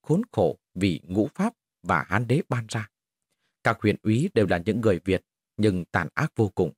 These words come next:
Bây giờ chúng ta nên về chiếm lại Trang ấp hay chỉ hành hiệp trừ ác thôi? Đó là điều ta muốn thỉnh ý kiến của phu nhân, của Đinh Đệ và các đệ tử. Ai có ý kiến gì, cứ tự nhiên phát biểu."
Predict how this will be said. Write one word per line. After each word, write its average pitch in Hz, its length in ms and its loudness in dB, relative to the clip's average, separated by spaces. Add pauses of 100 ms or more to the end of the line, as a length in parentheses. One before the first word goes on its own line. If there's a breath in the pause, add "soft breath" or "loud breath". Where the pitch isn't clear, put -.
(400)
Bây 123 140 2
giờ 98 160 0
chúng 143 140 0
ta 127 140 -2
nên 117 240 -2
về 87 240 0
chiếm 170 280 2
lại 78 220 0
Trang 147 220 -2
ấp 214 140 0 (340)
hay 107 260 2
chỉ 107 140 2
hành 92 180 -4
hiệp 95 220 -4
trừ 101 180 2
ác 190 220 -4
thôi? 170 200 0 (560)
Đó 113 100 2
là 95 120 2
điều 80 400 -2
ta 104 100 -2
muốn 101 240 -2
thỉnh 104 280 -2
ý 123 120 0
kiến 180 300 -2
của - 220 -2
phu 139 120 -2
nhân, 135 240 -2 (360)
của 107 220 2
Đinh 175 220 0
Đệ 98 180 0 (220)
và 85 240 0
các - 220 -6
đệ 87 160 0
tử. 85 180 2 (600)
Ai 104 220 2
có 120 140 0
ý 123 120 2
kiến 190 260 0
gì, 90 240 -2 (260)
cứ 139 300 2
tự 92 140 2
nhiên 92 280 -4
phát 131 140 -4
biểu." 120 180 0